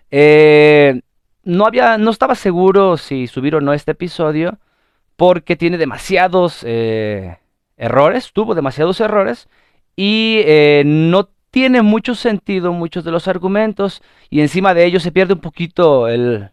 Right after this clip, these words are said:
un bastante, el audio de, de Edgar. Pero a final de cuentas, eh, pues es The Legend of Zelda, A Link to the Past.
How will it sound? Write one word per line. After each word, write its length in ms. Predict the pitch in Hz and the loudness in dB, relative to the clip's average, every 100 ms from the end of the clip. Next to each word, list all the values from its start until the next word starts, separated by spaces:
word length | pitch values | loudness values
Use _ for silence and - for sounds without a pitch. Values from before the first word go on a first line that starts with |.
| _ - | _ -14
un 140 | 131 | -6
bastante, 480 | 143 - 131 147 - | -6 -4 -6 -6 -8
el 140 | 123 120 | -6 -4
audio 320 | 135 139 127 | -2 -2 -2
de, 240 | 110 104 _ _ _ - | -4 -6 _ _ _ -2
de 160 | 170 | 0
Edgar. 320 | 202 208 196 - _ - | 2 0 -2 -4 _ -4
Pero 160 | 185 190 | 0 0
a 40 | |
final 220 | 220 233 | 0 -2
de 100 | 240 | -2
cuentas, 580 | 254 247 240 240 - - | -2 -2 0 -2 -2 -10
eh, 680 | - 156 151 147 147 143 135 - | -2 2 4 4 4 2 0 -4
pues 180 | 156 202 | -4 -2
es 280 | 175 135 - | -2 -6 -4
The 100 | 143 | -2
Legend 200 | 170 147 | 0 -2
of 80 | |
Zelda, 220 | 160 180 185 | -2 -2 -2
A 40 | |
Link 160 | 156 147 | -4 -4
to 100 | 143 | -4
the 100 | 123 | -2
Past. 420 | - - - | -2 -4 -8